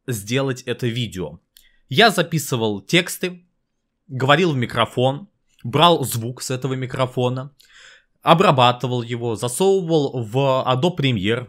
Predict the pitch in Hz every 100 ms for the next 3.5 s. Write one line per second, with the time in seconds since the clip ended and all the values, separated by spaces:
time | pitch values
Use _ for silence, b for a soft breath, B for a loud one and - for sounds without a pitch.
0 | - 127 131 - 110 113 113 123 - _
1 | _ - 135 160 160 208 135 151 139 120
2 | 123 131 127 113 104 113 110 104 123 -
3 | 110 101 110 120